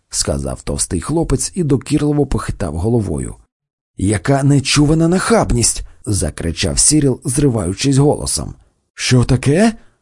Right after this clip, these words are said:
заревів Блюменфільд. «Ви що, не розумієте, що він мій син?» «Прекрасно розумію», сказав Сіріл, «і приношу вам обом співчуття». «Ви звільнені»,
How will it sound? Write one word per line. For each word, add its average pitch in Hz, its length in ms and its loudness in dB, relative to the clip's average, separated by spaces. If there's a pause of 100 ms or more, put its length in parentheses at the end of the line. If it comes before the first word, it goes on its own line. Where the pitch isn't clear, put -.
(140)
заревів 87 580 -2
Блюменфільд. 69 680 -4 (220)
«Ви 165 200 4
що, 123 260 2
не 127 80 2
розумієте, 170 500 2
що 127 240 4
він 127 180 6
мій 135 160 6
син?» 107 380 2 (360)
«Прекрасно 120 640 0
розумію», 92 480 0 (140)
сказав 71 500 -6
Сіріл, 67 420 -2 (280)
«і 220 100 -2
приношу 180 520 4
вам 180 200 0
обом 202 400 2
співчуття». 220 880 -2 (400)
«Ви 180 380 4
звільнені», 123 760 4